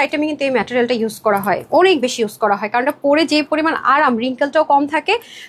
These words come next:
সব মিলে অসাধারণ। এটা হাতের যে প্যাচটা করেছে, ওয়াও, ফেভারাস। ঠিক আছে, তারপর হচ্ছে সাইড থেকেও দেখেন ফর্টি টু and ফর্টি সিক্স। ঠিক আছে, এখন আপনাকে আমি সাইজ করে দিলাম, but পরার পর খ্যাত লাগলো, কোনো কিছু থাকলো না, এটা তো হয় না। আর এথনিকের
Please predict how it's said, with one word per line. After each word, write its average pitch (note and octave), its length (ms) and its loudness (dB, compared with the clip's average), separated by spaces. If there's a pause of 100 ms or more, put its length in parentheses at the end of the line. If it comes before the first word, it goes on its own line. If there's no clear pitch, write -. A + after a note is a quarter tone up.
(140)
সব D4+ 160 4 (100)
মিলে E4 260 2
অসাধারণ। A#3+ 380 0
এটা C#4 100 -2 (120)
হাতের C#4 420 0 (100)
যে D4+ 80 0 (160)
প্যাচটা B3+ 500 -2 (120)
করেছে, A3 320 -2 (120)
ওয়াও, F3 220 2 (560)
ফেভারাস। A3 420 -2 (520)
ঠিক D#4 180 2
আছে, G#4 140 0 (100)
তারপর C4+ 220 0
হচ্ছে D#4+ 220 -6
সাইড D4+ 180 0 (100)
থেকেও F4+ 280 0
দেখেন G#4 220 4 (1000)
ফর্টি C4+ 240 2
টু E4 100 2
and D#4+ 120 -2
ফর্টি B3+ 280 2
সিক্স। A#3 180 -8
ঠিক E4+ 160 -2
আছে, G#4+ 140 -4 (100)
এখন B3 200 -4
আপনাকে D#4+ 220 -4
আমি F4+ 160 0
সাইজ D#4+ 160 0 (100)
করে D#4+ 180 2
দিলাম, C#4 180 2 (420)
but B3 180 0
পরার D4 260 4
পর F4 60 0 (100)
খ্যাত E4 200 -2 (120)
লাগলো, A#3+ 240 -4 (100)
কোনো C#4 180 -2
কিছু D4+ 120 -6 (100)
থাকলো E4+ 300 -2
না, C4+ 100 -4
এটা C4 160 -6
তো C4+ 40 -6 (100)
হয় C#4+ 260 4
না। F3 60 -4 (380)
আর A#3 80 0 (100)
এথনিকের E4+ 320 -2